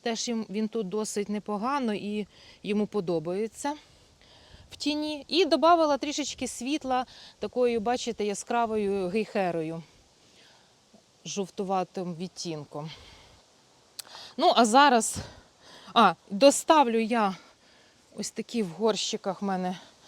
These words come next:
крупнолисні гортензії, трішечки отак, щоб висвітлити цей куточок,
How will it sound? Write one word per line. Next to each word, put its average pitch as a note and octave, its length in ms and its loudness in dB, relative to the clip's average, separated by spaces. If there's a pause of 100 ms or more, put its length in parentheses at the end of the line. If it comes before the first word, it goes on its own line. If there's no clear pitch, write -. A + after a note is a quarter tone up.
(240)
крупнолисні A3+ 600 2
гортензії, B3 580 2
трішечки - 560 -4
отак, A#3+ 260 -2 (220)
щоб - 200 -8 (180)
висвітлити B3+ 760 -2
цей A#3 220 -4
куточок, G3+ 580 -2